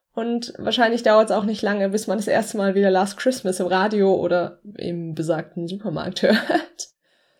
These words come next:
Anders gesagt, wir werden mental, ja, darauf vorbereitet, dass das Jahr sich langsam dem Ende zuneigt.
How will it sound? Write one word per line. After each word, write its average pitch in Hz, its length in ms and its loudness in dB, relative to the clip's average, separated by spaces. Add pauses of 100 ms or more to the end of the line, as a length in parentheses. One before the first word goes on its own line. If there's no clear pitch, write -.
(220)
Anders 262 340 2
gesagt, 220 540 0 (480)
wir 220 140 4
werden 226 200 6
mental, 214 800 0 (360)
ja, 214 200 0
darauf 202 240 0
vorbereitet, 233 640 4
dass 202 120 -6
das 196 240 -6
Jahr 208 320 -4
sich 220 240 -12
langsam 196 680 -6
dem 202 160 -6
Ende 226 400 -6
zuneigt. - 920 -12